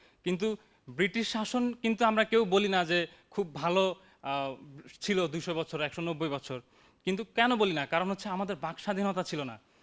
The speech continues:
ব্রিটিশ আমলে কেউ ব্রিটিশদের নিয়ে কথা বলতে পারতো না। ঠিক একাত্তরের পরেও হচ্ছে যে, আহ, আওয়ামী লি-, আওয়ামী শাসন যখন আমরা দেখ-, দেখেছি যে আমরা Facebook-এ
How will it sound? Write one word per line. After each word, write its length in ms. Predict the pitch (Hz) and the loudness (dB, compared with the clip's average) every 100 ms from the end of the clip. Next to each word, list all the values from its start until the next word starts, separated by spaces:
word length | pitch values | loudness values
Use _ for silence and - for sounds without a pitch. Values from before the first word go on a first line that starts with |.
| _ 131 | _ -6
ব্রিটিশ 320 | 160 196 208 | -2 0 0
আমলে 280 | 208 214 220 | 0 0 2
কেউ 180 | 226 | 2
ব্রিটিশদের 480 | 190 185 196 202 226 | 2 -2 -4 -2 0
নিয়ে 200 | 220 226 | 0 0
কথা 240 | 208 208 233 | -2 0 2
বলতে 200 | 214 175 | 2 0
পারতো 240 | 156 - | 0 -2
না। 140 | 123 107 _ _ _ _ - | -10 -10 _ _ _ _ -4
ঠিক 200 | 233 220 - _ - | -2 -2 -8 _ 0
একাত্তরের 560 | 170 208 - 226 233 | 2 0 0 2 4
পরেও 540 | 208 202 202 208 202 240 - _ _ | 2 2 6 8 6 2 -6 _ _
হচ্ছে 300 | 180 - 190 | -6 -2 2
যে, 220 | 196 196 | 4 2
আহ, 380 | - 156 143 143 | 2 0 0 2
আওয়ামী 240 | 170 190 | 2 2
লি-, 120 | 196 - | 0 0
আওয়ামী 260 | 175 196 | 0 0
শাসন 360 | 190 196 208 202 | -2 -4 -2 0
যখন 220 | 180 180 | 0 0
আমরা 180 | 170 170 | 0 -2
দেখ-, 300 | 160 - 156 | -4 -8 -6
দেখেছি 440 | 165 175 170 165 | -4 -2 -2 -2
যে 120 | 147 | 0
আমরা 200 | 156 170 175 | 2 0 0
Facebook-এ 520 | 180 170 175 185 196 | 0 0 0 2 0